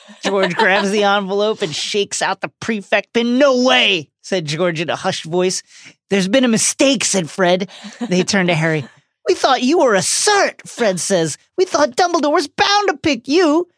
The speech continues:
George adds, "The only explanation in their minds is that Harry has caused too much trouble, which is just fine by them." Well,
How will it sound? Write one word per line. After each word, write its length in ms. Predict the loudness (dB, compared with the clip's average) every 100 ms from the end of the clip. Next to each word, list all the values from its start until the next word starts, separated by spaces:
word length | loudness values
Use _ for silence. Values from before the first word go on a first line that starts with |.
| _ -6
George 360 | 0 0 2
adds, 340 | 2 2 0 -2
"The 160 | 0
only 320 | 0 0 0 0
explanation 540 | 0 -2 -2 -2 -4
in 120 | -2
their 200 | 2 2
minds 500 | 0 -4 -10 -12 -12 -10
is 120 | -6
that 160 | -4 -2
Harry 260 | -2 -2
has 120 | -2 -6
caused 360 | -10 -10 -10
too 120 | -10
much 240 | -8 -8 -4
trouble, 360 | 0 0 -2
which 200 | -6 -10
is 240 | -8 -8 -10 _ _
just 340 | -6 -4 -4 -6
fine 380 | -4 -2 0 0
by 200 | 2 2
them." 200 | 2 2
Well, 340 | 2 2